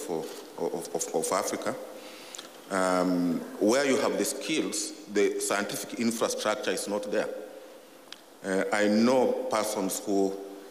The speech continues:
have gone out of Africa, been trained in bioinformatics, genomics. When they come back, they, they don't have basic equipment. Uh, so one needs to look at skills, but also the infrastructure,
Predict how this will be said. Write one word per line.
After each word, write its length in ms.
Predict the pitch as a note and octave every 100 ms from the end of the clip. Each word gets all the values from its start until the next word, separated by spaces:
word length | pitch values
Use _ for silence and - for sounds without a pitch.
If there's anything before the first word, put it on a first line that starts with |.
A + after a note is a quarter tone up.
| - - -
have 260 | F#2 F2
gone 360 | G#2+ A2 A2 G#2+ G#2+
out 360 | G2 G2 G2 -
of 180 | - - G#2
Africa, 500 | G#2 G2+ - F#2+ F#2
been 160 | F2+ F#2
trained 260 | - G#2 G2
in 80 | F2+
bioinformatics, 1120 | G2+ G#2 G2 - G2 G2 - F#2 - - -
genomics. 760 | F2 F2+ G2+ G#2 F#2+ - - - - - -
When 140 | G3+
they 120 | G3+
come 300 | G3+ C3+ B2
back, 180 | F#2 E2+ - - - - - - - - -
they, 120 | G2+
they 180 | - G#2
don't 260 | G#2 B2 -
have 320 | G2+ G2 F2
basic 320 | G#2 G#2+ F#2+ - G#2
equipment. 600 | - A#2+ A#2 D2 - - - - - - - - - - - -
Uh, 160 | G2+ F#2
so 200 | - A2+
one 200 | A2+ C#3+
needs 280 | C3+ A2+ -
to 60 |
look 200 | G#2+ -
at 120 | A#2 -
skills, 640 | - - C3+ A2 - - - - - -
but 160 | G2 G2
also 280 | A#2 A2+ G#2+
the 180 | G2+
infrastructure, 720 | G#2 G#2 F#2+ - - F#2 -